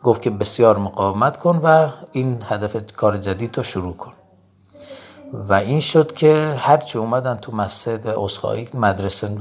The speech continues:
حوزه، من درس می‌دادم. هرچی اصرار کردن، عذرخواهی کردن، نرفتم. گفتم اصلاً بحثی نیست. من احساس کنم باید جای دیگه کاری رو انجام بدم. اونجا مفیدترم.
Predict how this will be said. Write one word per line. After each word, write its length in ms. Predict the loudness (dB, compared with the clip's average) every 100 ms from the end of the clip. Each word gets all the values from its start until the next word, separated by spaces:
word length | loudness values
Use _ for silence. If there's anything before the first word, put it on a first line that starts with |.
| -6
حوزه، 240 | -4 -2
من 200 | -2 -2
درس 320 | 0 -2 -2
می‌دادم. 340 | -8 -8 -10 -16 _ _ -20 -20 -20 -4
هرچی 300 | -2 -2 -6
اصرار 380 | -4 4 4
کردن، 380 | 4 0 0 -2
عذرخواهی 400 | -6 -8 -6 -6
کردن، 420 | -2 0 4 2
نرفتم. 460 | 6 4 4 -4 -12
گفتم 340 | -12 -4 -4 -4 -10 _ -20 -20 -18
اصلاً 220 | -2 0
بحثی 400 | 6 6 6 -4
نیست. 260 | -4 -4 -6
من 120 | -6
احساس 460 | -6 -6 -4 -4 -4
کنم 280 | -2 -2 2
باید 220 | 2 2
جای 260 | 4 4
دیگه 260 | 4 -2 -6
کاری 340 | -4 -4 -2
رو 100 | -2
انجام 360 | -4 -4 -8 -8
بدم. 240 | -10 -14 -10
اونجا 220 | -6 -4
مفیدترم. 680 | -4 -4 -8 -14 -6 -4 -6